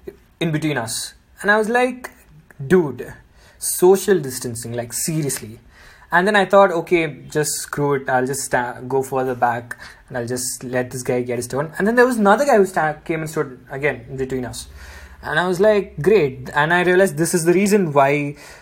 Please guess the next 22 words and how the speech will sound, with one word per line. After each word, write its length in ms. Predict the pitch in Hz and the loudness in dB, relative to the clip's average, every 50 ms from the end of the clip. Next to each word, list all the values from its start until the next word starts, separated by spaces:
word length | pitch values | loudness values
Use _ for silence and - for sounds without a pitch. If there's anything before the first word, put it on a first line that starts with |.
| - _ _ _ | -20 _ _ _
the 80 | - 147 | -6 -2
cases 340 | - 156 160 165 185 185 170 | 0 0 2 2 4 4 6
aren't 200 | 160 160 160 151 | 6 4 4 2
going 200 | 151 151 151 143 | 0 0 0 0
down. 440 | 135 131 131 131 135 135 131 131 - - - - | 2 2 0 0 -2 -6 -10 -12 -14 -18 -12 -8
And 440 | 127 127 127 127 123 123 117 113 - - - - | -4 -4 -2 -2 -4 -6 -8 -12 -16 -18 -12 -8
yeah, 400 | 127 120 123 123 123 120 120 123 - - - | -4 -2 0 2 2 0 -2 -4 -10 -10 -6
that's 240 | - 127 123 - - | -4 -4 -4 -4 -6
a 40 | 139 | -8
pressure 300 | - 131 117 113 135 127 | -6 -6 -6 -6 -8 -8
cooker. 480 | - 127 123 - 127 120 117 117 117 - - _ _ _ _ _ _ _ _ _ _ - | -8 -8 -8 -8 -6 -6 -6 -8 -10 -16 -20 _ _ _ _ _ _ _ _ _ _ -14
I 140 | 127 113 | -12 -12
think 160 | 113 120 120 117 | -10 -10 -10 -10
my 60 | 117 | -8
mom's 260 | 113 110 110 113 - | -8 -10 -10 -12 -14
cooking. 340 | - 117 - - 113 113 - - - _ _ _ - | -16 -18 -18 -18 -18 -18 -18 -20 -20 _ _ _ -6
And 460 | 156 156 160 165 165 165 170 160 151 | -4 -2 0 0 -2 -2 -4 -4 -6
somehow, 680 | - - - 170 196 240 247 254 226 226 226 240 240 226 - - - - - | -2 0 0 0 2 2 2 4 4 4 2 2 -2 -6 -10 -14 -20 -14 -8
amidst 340 | 147 143 151 180 180 - - | -6 -4 -4 -4 -4 -4 -2
the 80 | 180 160 | -2 0
whole 160 | 175 175 175 | 2 0 0
pandemic, 580 | 175 156 147 143 147 147 143 143 139 139 - | 0 0 -2 -2 -2 -4 -4 -6 -6 -8 -12